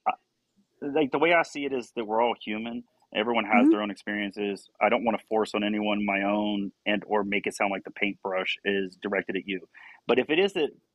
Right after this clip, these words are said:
Speaker 1: you're listening to this right now, whoever you are, and you're getting offended, you're probably the one that needs to do the fucking work to begin with.
Speaker 2: Yeah, and I agree with you, like,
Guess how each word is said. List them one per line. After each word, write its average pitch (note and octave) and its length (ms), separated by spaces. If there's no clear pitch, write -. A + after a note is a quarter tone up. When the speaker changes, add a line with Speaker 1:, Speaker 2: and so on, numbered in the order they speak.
Speaker 1:
you're A#2 180
listening C3 380
to D#3+ 60
this E3 240
right E3+ 140
now, E3+ 200
whoever D#3+ 300
you D#3+ 180
are, E3 120
and D#3+ 80
you're C3 100
getting C3 180
offended, D#3 420
you're G#2+ 140
probably B2 260
the A2 120
one G#2+ 200
that G2 80
needs G2 200
to - 160
do G2 40
the - 100
fucking F#2+ 300
work F#2+ 240
to - 80
begin - 240
with. - 220
Speaker 2:
Yeah, C#4 260
and C#4 140
I F#4 140
agree D#4+ 240
with D4 180
you, C4 100
like, A3+ 220